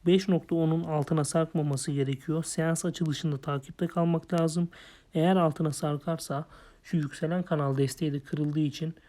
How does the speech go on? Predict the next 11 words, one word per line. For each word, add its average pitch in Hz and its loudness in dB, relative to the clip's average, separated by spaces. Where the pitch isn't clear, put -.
problem 147 0
olabilir. 147 -2
Ee, 131 -6
çok - -8
temkinli 156 -2
olmak 147 -2
lazım. 139 -2
Bakın 135 -4
günlük 147 -2
periyotta 147 0
baktığımızda 147 -2